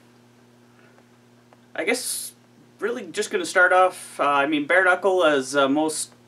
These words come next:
people will know, uh, but those of you who are not aware, um, a U K company that builds hand-wound pickups, uh, custom,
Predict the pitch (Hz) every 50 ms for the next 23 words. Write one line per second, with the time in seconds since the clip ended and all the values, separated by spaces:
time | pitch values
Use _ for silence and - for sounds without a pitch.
0 | _ _ _ - 233 226 - 214 185 160 156 151 147 139 143 143 151 151 - -
1 | - - - 131 131 127 127 127 123 127 - 139 127 123 - - - 135 131 131
2 | 127 123 127 139 139 135 123 120 127 151 180 175 151 135 139 147 180 196 - -
3 | - - - - - - - - _ - - 143 147 143 135 127 123 - _ _
4 | _ _ _ _ _ _ _ _ _ _ _ _ - - - 135 139 131 120 120
5 | 120 139 180 202 196 - 202 175 175 160 160 180 170 170 165 196 180 185 196 208
6 | 196 156 143 131 - - 147 143 139 139 139 139 135 131 - - - - - -
7 | - 165 160 156 156 147 160 160 160 156 151 147 147 139 135 - - - - -
8 | 220 220 226 226 226 226 - - - - - - - - - - - - - -
9 | - - - - _ - - - 110 117 120 120 117 117 117 117 117 117 117 117
10 | - - - _ _ _ _ _ _ _ _ _ _ _ _ _ - - 196 196
11 | 196 - - 190 185 185 180 180 175 175 170 170 160